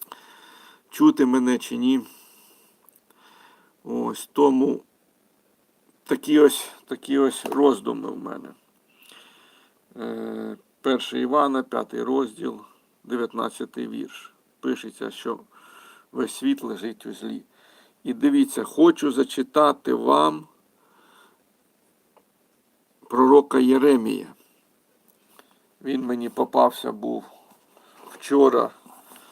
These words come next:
Е, я сів, дружина читала Біблію, щось там. Я сів, дивлюсь, Біблія від-, відкрита. Думаю,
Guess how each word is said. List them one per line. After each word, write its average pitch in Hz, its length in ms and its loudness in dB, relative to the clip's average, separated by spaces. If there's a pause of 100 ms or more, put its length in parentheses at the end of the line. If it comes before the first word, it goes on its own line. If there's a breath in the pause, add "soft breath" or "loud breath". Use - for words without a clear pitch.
(260 loud breath)
Е, 117 320 -8
я 131 240 2
сів, 151 440 0
дружина 120 540 -2
читала 123 460 -2
Біблію, 131 500 -4
щось - 300 -8
там. 123 320 -2 (560 soft breath)
Я 156 200 2
сів, 165 260 0
дивлюсь, 131 360 2
Біблія 120 440 0
від-, 117 240 -6
відкрита. 139 760 -4
Думаю, 123 540 -6